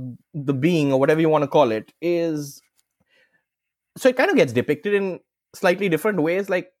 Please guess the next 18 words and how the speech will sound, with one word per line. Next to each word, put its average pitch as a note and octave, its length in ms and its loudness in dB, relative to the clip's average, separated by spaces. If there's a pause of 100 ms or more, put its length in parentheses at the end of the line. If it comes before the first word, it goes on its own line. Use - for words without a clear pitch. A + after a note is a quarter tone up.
(240)
in G3 180 2
King A#3 640 2
and F#3 240 0
in F#3 160 0
the E3+ 80 4
Western E3+ 320 0
depictions, G3 420 -2
it's - 220 -2
really F#3+ 320 2
this F#3 180 -2
malevolent, D3+ 800 2
completely A#3 640 0
malevolent D3+ 640 4
being G2 300 -2 (120)
where, A2 260 -4 (240)
where F3+ 220 4 (100)
if A3 180 2
you A#3+ 260 2